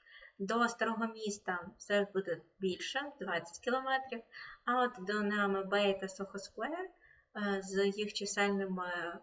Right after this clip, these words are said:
крамничками, ресторанами і клубами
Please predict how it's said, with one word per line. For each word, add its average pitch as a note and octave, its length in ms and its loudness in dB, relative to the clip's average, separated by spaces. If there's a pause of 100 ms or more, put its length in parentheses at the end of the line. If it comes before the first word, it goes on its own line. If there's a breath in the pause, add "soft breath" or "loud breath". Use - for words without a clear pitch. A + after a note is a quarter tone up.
крамничками, A3+ 760 0 (500 loud breath)
ресторанами G#3 920 0
і F#3+ 80 -6
клубами C#4 600 0